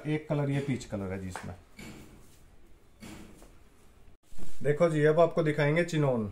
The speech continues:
इसमें भी last suit बचे हुए हैं चिनोन में। सूट पड़ेगा आपको साढ़े तीन सौ रुपये का, Full discount offer है।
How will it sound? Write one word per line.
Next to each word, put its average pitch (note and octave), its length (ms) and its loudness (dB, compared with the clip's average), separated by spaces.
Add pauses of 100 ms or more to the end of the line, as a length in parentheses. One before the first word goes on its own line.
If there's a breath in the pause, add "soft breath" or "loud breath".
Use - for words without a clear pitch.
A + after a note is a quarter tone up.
(140)
इसमें D#3+ 360 -2
भी E3 100 -2
last D#3 400 0
suit D3 180 -4
बचे C3+ 240 -6
हुए B2+ 140 -2
हैं A2+ 80 -4
चिनोन A#2+ 300 -4
में। C3+ 240 -4 (400 loud breath)
सूट D#3 240 -2
पड़ेगा C#3+ 280 0
आपको D3+ 240 -4
साढ़े D#3 240 -2
तीन B2 180 -6
सौ B2 160 -6
रुपये A2 240 -8
का, G#2+ 160 -6
Full C#3+ 260 -4
discount C3 440 -4
offer A2 280 -8
है। F2 140 -12